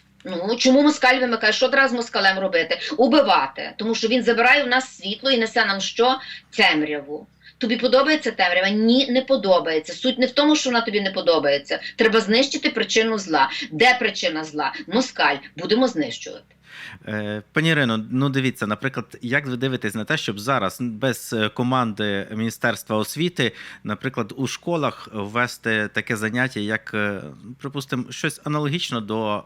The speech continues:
Speaker 2: е, того, що ми говоримо, м, але от щоб дитина, наприклад, знала, що не треба на вулиці піднімати якісь посторонні предмети,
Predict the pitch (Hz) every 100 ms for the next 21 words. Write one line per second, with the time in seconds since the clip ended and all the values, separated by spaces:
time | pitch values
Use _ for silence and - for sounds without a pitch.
0 | 95 101 98 90 92 78 107 90 113 120
1 | 113 - 110 107 120 170 135 107 - -
2 | - - 87 98 98 92 85 82 80 -
3 | 117 123 143 131 131 131 _ _ - 165
4 | 151 156 190 160 135 127 143 139 107 110
5 | 151 131 107 - 139 165 175 143 123 117
6 | 131 110 - 104 - 123 127 131 147 110
7 | 98 - 80 - 101 110 135 - - -
8 | 120 113 - 98 98 98 92